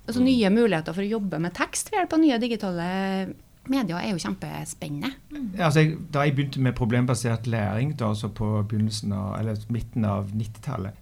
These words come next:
Speaker 3: eh, da var det jo, eh, pedagogikkmiljøet som, eh, virkelig dro an der.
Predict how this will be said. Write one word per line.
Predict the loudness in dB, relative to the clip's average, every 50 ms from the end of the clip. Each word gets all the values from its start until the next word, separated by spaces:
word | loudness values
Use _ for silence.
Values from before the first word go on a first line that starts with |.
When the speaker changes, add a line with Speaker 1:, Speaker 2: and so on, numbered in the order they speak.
| -12 -6
Speaker 3:
eh, | -4 -4 -2
da | 0 0 0
var | 2 2 2
det | 2 2
jo, | 0 0 0 2 2 2
eh, | 2 2 4 4 4 2 2 0 -2 -4
pedagogikkmiljøet | -2 -2 -2 -2 -2 -4 -4 -4 -6 -10 -14 -16 -12 -6 -6 -4 -2 -2 -2 -2 -2 -2 -4 -6 -8
som, | -8 -6 -4 -2 0 0 2
eh, | 2 0 0 -2 -2 -4 -6 -8 -10 -10 -8
virkelig | -6 -6 -6 -6 -6 -4 -2 0 0 0 -2
dro | -2 -2 0 0 0
an | 0 0 0 0 0 0
der. | -2 -2 -2 -4 -4